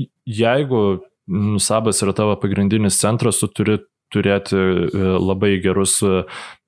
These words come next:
gynyboje padedančius, e, kraštus, kurie galėtų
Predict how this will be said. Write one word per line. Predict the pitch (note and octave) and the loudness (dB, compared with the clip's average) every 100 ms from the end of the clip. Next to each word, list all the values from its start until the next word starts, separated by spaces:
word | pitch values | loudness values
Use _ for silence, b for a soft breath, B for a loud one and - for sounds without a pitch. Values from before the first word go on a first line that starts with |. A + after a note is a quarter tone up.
| _ - | _ -6
gynyboje | B2 A2+ A2 A#2+ A2+ G#2 G2 - | -2 0 2 2 2 2 0 0
padedančius, | A#2 G#2+ G2 F#2+ F#2 G2 F#2 - - | 0 0 0 0 0 -2 0 0 0
e, | F#2+ F2+ F2+ - | 0 0 -2 -2
kraštus, | G2 F#2+ - D3+ - | -2 -2 0 0 0
kurie | A2+ G#2 | 0 0
galėtų | G2+ G2+ G#2+ - A2 | 0 0 0 0 0